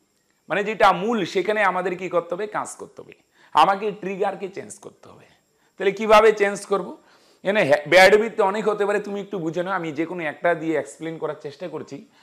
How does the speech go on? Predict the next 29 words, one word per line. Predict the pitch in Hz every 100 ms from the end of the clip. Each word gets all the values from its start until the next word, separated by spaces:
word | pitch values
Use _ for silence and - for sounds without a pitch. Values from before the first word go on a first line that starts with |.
| _ - -
প্রথম | 190 240 240
হচ্ছে | 208 247
কি, | 190
তোমার | 202 202
পরিবেশকে | 202 220 240 226 - 196
ঠিক | 175 -
করো। | - - - _ _ _ _ _ _ _ _ _ _ _
ওকে, | - - 233 _ _ _ _ -
তাহলে | 214
এই | 233 233 -
চেইন | 208 214 233
অনুযায়ী | 233 220 233
কাজ | 233 - 151 -
করে। | 220
এবার | 202 190
আসছি | 185 -
আমরা | 202 190
সলিউশনে। | - 180 151 123 135 294 - _ _ _ _ -
তাহলে | 190 202
সলিউশন | 202 196 220 240 233
কি, | 240
পরিবেশকে | - 208 240 240 220 220
চেঞ্জ | 202 147 127
করুন। | - - _ _ _ _ _ _ _ _ _
ফার্স্ট | 143 165 - -
কজ | 214 -
কি, | 131 117 _ _ _ -
তোমার | 202 220 220
কি | 220